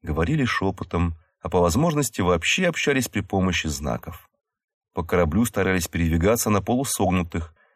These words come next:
чтобы под ногой лишний раз не скрипнула доска. Небольшая команда дракара всячески избегала демонстрировать присутствие жизни на борту,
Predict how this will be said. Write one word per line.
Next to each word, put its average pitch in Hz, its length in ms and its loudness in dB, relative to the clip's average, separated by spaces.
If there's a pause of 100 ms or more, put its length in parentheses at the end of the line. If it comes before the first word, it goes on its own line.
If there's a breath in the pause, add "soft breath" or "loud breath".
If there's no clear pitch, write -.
чтобы 87 320 -2
под 82 200 -4
ногой 78 420 2
лишний 113 320 0
раз 101 260 0
не 104 80 -2
скрипнула 87 480 -2
доска. 80 580 -4 (340)
Небольшая 139 560 2
команда 139 400 4
дракара 95 500 2
всячески 170 520 -2
избегала 120 500 4
демонстрировать 107 680 2
присутствие 95 600 -2
жизни 123 320 2
на 113 100 4
борту, 95 480 -2